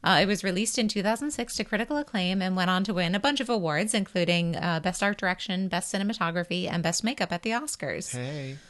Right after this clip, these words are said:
Speaker 1: Uh, the idea for the film originally came from some lucid dreams del Toro had had as a child, in which he saw Fawn step out from behind a clock.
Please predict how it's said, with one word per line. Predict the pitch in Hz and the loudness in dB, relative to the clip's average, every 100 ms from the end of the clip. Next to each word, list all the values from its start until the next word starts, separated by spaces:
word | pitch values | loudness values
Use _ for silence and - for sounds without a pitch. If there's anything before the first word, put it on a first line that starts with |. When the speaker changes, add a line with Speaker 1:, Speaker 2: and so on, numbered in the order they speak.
| - - | -10 -2
Speaker 1:
Uh, | 180 170 | 0 2
the | 214 202 | 2 2
idea | 196 196 220 | 2 0 0
for | 247 | 0
the | 285 | -4
film | - 196 196 190 | 0 2 2 2
originally | 208 214 233 | 0 0 -2
came | 214 196 180 | 0 -2 0
from | 180 165 170 | -2 -2 -4
some | - 180 | -2 -2
lucid | 175 202 208 | 0 0 0
dreams | 190 180 185 | 0 0 0
del | - 151 | -2 -4
Toro | - 196 190 196 | -2 0 0 0
had | 202 | -2
had | 196 175 175 | 0 0 0
as | 143 | -4
a | |
child, | - 240 240 240 240 240 - - - - | -4 2 2 4 0 -2 -8 -20 -12 -2
in | 175 | 0
which | 175 | 0
he | 190 | -2
saw | 170 147 151 | 0 0 -2
Fawn | 165 151 151 151 156 | -2 -2 -2 -4 -4
step | - 160 | -2 -2
out | 160 139 | 0 -2
from | - 156 | -4 -6
behind | 156 135 | -6 -8
a | |
clock. | - 214 208 208 | -2 0 0 -2